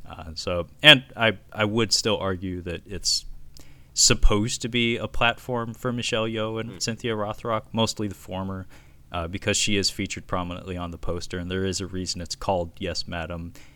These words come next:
Speaker 1: Um, and in fact, this franchise would, would continually feature ladies in the, in the, like, either leading or co-starring roles. Um,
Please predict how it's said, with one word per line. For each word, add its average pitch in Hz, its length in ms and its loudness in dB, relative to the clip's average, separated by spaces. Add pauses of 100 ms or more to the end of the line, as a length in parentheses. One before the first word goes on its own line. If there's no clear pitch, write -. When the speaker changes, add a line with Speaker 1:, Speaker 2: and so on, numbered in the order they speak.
(220)
Speaker 1:
Um, 104 240 4
and 123 180 12
in 117 80 6
fact, 107 300 6
this 98 120 2
franchise 92 680 -2 (180)
would, 95 300 -2 (960)
would 101 320 -4
continually 98 560 8
feature 87 520 -6 (220)
ladies 87 440 -2
in 85 100 -6
the, 85 180 -6
in 95 160 -8
the, 80 220 -6 (440)
like, 80 140 -8 (360)
either 104 280 2
leading 95 440 0
or 87 180 -6
co-starring 85 640 -6
roles. 82 460 -6 (680)
Um, 80 400 -8